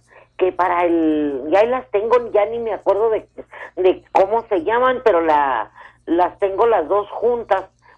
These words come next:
para la, la pandemia, para si nos llegaba a dar, dijo, luego, luego se,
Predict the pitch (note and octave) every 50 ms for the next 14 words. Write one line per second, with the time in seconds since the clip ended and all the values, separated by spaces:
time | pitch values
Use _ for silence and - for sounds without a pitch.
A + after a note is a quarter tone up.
0 | _ _ _ E3 D3+ D3+ D3 C#3+ C3+ C3+ C3+ C3 B2 B2 A#2+ A#2 A2 G#2+ G2+ F2+
1 | - - - - - _ _ _ _ _ _ _ _ - D3+ E3 E3 D#3+ D#3+ D#3
2 | D3+ D3+ E3 G3 A3 B3 B3 A#3 - E3+ D3 - - D#3+ C#3+ C#3 C#3 C#3 B2+ A#2+
3 | A#2+ A#2 A2 - A2+ A2 A2 C3+ C#3 A#2+ C3+ D3 D3 F3 F#3+ F#3+ D#3+ A#2 - _
4 | _ _ - - - - _ - D3+ D3+ D#3 F3 G3+ G#3+ G3 G#3+ - - - A#2
5 | - - _ D3 D3+ E3+ F#3 F3+ F#3 F#3+ G3+ G#3+ A3 A3+ G#3+ A3+ A#3+ A#3+ A3+ A3
6 | A3 A3 G3+ A#3 A3+ - - F3 D3 B2+ A2+ -